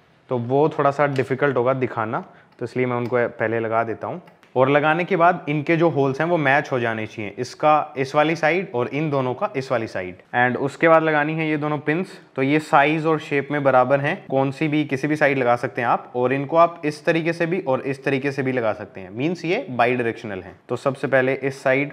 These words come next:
होल्स हैं उनको मैच रखते हुए जो पिन है उसको ड्रॉप करना है and इसको all the way push करेंगे,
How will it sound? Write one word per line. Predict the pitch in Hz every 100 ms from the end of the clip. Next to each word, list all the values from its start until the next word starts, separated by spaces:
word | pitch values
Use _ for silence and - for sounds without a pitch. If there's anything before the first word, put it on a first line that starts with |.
| -
होल्स | 123 127
हैं | 135
उनको | 127 127
मैच | 120 117
रखते | 117 - -
हुए | 123 131 196 - - - -
जो | 123
पिन | 123
है | 120
उसको | 117 139
ड्रॉप | 123 117 113
करना | 110 101
है | 143 - - _ -
and | 123 120
इसको | - -
all | 131 120
the | 120
way | 196 -
push | 131 -
करेंगे, | 117 101 95